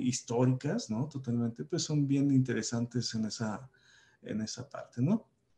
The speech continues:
También se guarda un grupo documental bien importante que, eh, es la Dirección General del Servicio Diplomático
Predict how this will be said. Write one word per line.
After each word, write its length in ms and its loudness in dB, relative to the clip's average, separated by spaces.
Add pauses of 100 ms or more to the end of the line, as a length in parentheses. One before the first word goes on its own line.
(340)
También 220 10
se 380 6
guarda 460 4
un 460 6
grupo 240 0
documental 560 2
bien 220 4
importante 680 0
que, 640 6
eh, 280 4
es 160 4
la 80 6
Dirección 440 4
General 460 2
del 160 2
Servicio 460 4
Diplomático 760 0